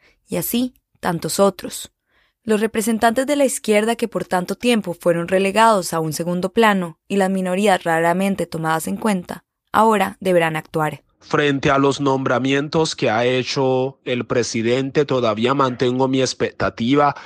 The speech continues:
Speaker 2: porque él fue muy claro. Él mencionó de que él no iba a gobernar para la izquierda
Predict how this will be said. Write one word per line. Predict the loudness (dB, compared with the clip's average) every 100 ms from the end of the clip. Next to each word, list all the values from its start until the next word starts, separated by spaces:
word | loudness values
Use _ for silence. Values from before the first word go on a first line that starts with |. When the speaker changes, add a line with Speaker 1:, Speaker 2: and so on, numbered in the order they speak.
| -18 0
Speaker 2:
porque | 2 2 2 0
él | 2 0
fue | 0 0
muy | 0 -4
claro. | -2 0 2 0 -6 _ _ _ _ -4
Él | -2 2
mencionó | 2 0 0 0 0 0 0 0
de | 0 0
que | -2
él | -2 0
no |
iba | 0 2 2
a |
gobernar | 2 -2 -2 -2 0 0 0
para | -2 -2
la | -2
izquierda | -4 -6 -4 0 0 0 -8